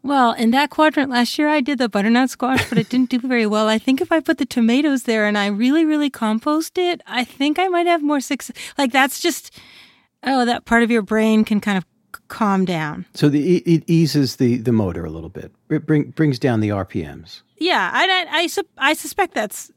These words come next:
Speaker 1: a not uncommon reason that people like to garden. You're kind of trapped in a completely different rhythm. And it's also entirely out of your control. Like, I, well, I mean, maybe it is in your control <laughs> if you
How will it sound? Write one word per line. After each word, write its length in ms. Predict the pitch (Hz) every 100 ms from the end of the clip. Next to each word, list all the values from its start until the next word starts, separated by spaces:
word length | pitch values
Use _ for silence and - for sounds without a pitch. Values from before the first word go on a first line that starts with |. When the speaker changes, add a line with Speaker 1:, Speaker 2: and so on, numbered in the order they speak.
| _
Speaker 1:
a 80 | 208
not 240 | 196 170 -
uncommon 520 | 170 165 170 156 147
reason 260 | 156 156 139
that 140 | 160
people 420 | - 160 147 135
like 280 | - - -
to 80 | -
garden. 260 | 151 156 160
You're 200 | 190 175
kind 240 | 220 240
of 160 | 202 -
trapped 440 | - 233 220 -
in 120 | 190
a 40 | 180
completely 600 | 196 196 - 262 226 180
different 260 | 196 160
rhythm. 400 | 165 165 147 208 - - -
And 100 | 262
it's 160 | 277 -
also 480 | 311 311 302 - 262
entirely 800 | 233 - - - 247 240 214 175
out 140 | 175
of 80 | 170
your 140 | 170
control. 460 | - 156 - 170 - _ - - _ _ -
Like, 140 | 247
I, 340 | - 262 285 285
well, 180 | 311 320
I 80 | 277
mean, 160 | 320
maybe 260 | 320 381 381
it 60 | 339
is 120 | 330
in 120 | 339
your 80 | 311
control 320 | 294 247 294 -
<laughs> 120 | -
if 140 | 381
you 60 | 403